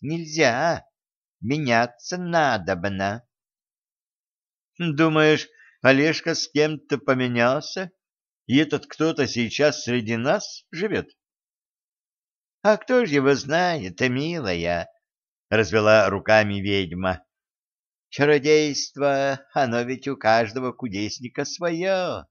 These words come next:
Каждый к своему роду племени относится. У любого учителя и духи-покровители разные.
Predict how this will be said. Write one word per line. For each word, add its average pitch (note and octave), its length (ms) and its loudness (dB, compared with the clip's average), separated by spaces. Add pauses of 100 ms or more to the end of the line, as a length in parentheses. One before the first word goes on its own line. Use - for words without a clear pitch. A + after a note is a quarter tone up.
(760)
Каждый C3+ 720 4
к - 80 -16
своему B2 600 0
роду B2 320 -2
племени B2 640 -4
относится. G#2+ 1200 -6 (640)
У G2 100 -2
любого A2+ 420 2
учителя A2+ 640 -2
и A2 120 0
духи-покровители G#2+ 1200 -6
разные. G#2 1000 0